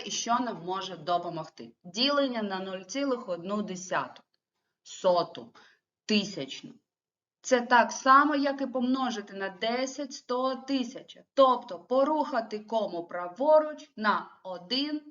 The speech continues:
два, три чи більше знаків. В залежності від того,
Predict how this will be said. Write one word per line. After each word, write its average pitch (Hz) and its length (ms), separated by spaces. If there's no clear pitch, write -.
два, 226 540
три 240 360
чи - 160
більше 226 420
знаків. 185 440
В 180 40
залежності 196 680
від - 240
того, 302 340